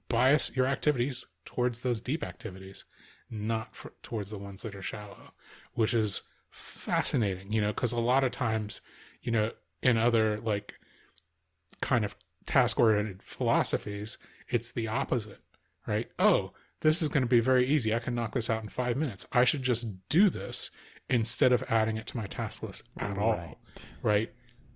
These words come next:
Speaker 2: Get
Speaker 1: But
Speaker 2: it out of the way.
Speaker 1: Right. That's a very, um, getting things done, David Allen, um, philosophy. "Oh,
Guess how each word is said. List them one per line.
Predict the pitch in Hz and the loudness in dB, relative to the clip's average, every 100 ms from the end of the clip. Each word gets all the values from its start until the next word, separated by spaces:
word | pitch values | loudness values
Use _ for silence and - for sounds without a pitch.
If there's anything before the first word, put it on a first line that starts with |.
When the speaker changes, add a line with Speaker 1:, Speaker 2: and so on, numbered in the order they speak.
| - - | -12 4
Speaker 2:
Get | |
Speaker 1:
But | 117 104 | 6 6
Speaker 2:
it | |
out | 101 101 | 4 4
of | |
the | 98 | 2
way. | 92 87 85 - - _ _ - | -2 -4 -10 -14 -20 _ _ -2
Speaker 1:
Right. | 113 113 104 95 - _ _ _ _ _ _ | 2 4 2 -2 -14 _ _ _ _ _ _
That's | - 123 117 | 2 4 6
a | 131 | 4
very, | 120 117 117 110 113 | 6 6 6 4 2
um, | 110 104 101 101 101 - _ - | 0 -2 -2 -4 -6 -10 _ -6
getting | 107 123 113 | 4 4 4
things | 101 104 95 | 2 0 0
done, | - 113 95 95 _ _ _ | 2 2 2 -6 _ _ _
David | - 107 104 | 0 2 4
Allen, | 110 123 95 98 _ _ _ _ _ _ _ | 4 2 0 -6 _ _ _ _ _ _ _
um, | 117 98 92 | -4 -4 -6
philosophy. | - 107 98 - 104 101 | -8 -8 -8 -12 -12 -2
"Oh, | 180 139 104 | 0 0 -2